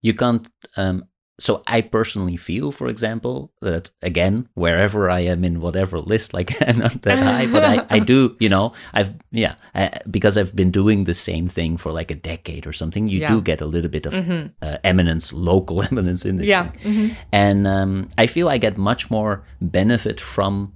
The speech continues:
Speaker 1: this than I deserve for it.
Speaker 2: Mm, mm-hmm.
Speaker 1: Um, so, eh, but I can't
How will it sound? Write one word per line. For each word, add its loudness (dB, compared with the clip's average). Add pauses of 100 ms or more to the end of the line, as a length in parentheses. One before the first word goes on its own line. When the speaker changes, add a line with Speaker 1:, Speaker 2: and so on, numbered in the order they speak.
(160)
Speaker 1:
this -2
than 2
I 2
deserve -4 (240)
for -4
it. -4
Speaker 2:
Mm, -14
mm-hmm. -4 (600)
Speaker 1:
Um, -4
so, -2
eh, -2
but 0
I 4
can't 0